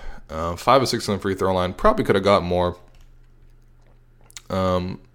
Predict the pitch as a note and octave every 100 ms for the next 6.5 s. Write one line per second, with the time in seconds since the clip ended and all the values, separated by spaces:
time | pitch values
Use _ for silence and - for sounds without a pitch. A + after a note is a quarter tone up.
0 | - F#2 G2 F2 F2 F#2 F2 F2+ A2+ G2+
1 | G#2 G#2+ G#2 G2 G2 A2 - F#2 F2+ F2+
2 | F2+ - _ - _ - - - E4 G2+
3 | A#2+ - - F#2+ G2 G#2 - - F#2+ G2+
4 | - G#2 F#2+ F2+ F#2+ F2+ - E2 - -
5 | - - - G1+ - - - G#3 A#3 A3
6 | G#3 G#3+ G#3 G3+ G3+